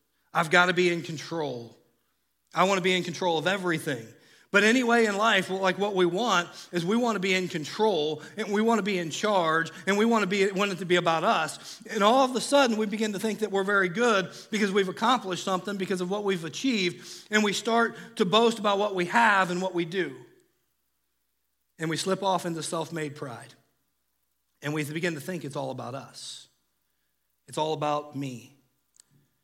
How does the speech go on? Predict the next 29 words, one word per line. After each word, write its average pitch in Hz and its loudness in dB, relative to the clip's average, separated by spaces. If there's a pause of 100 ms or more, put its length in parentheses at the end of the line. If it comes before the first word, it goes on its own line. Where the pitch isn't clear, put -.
(260)
It 123 -16
can't 202 -2
be 185 2
about 160 0
him, 180 -2
and 147 -8
it 139 -16
can't 180 -8
be 175 0
about 165 -2
anyone 156 -6
else. 147 -6 (420)
And 151 -8
listen, 170 -4
if 143 -8
it's 143 -10
not 175 -2
about 165 -2
him 185 0
and 165 -4
it's 165 -12
not 165 -6
about 156 -2
anyone 151 -6
else, 147 -6
then 139 -8
we're 147 -6
not 160 -6
surrendered 131 -10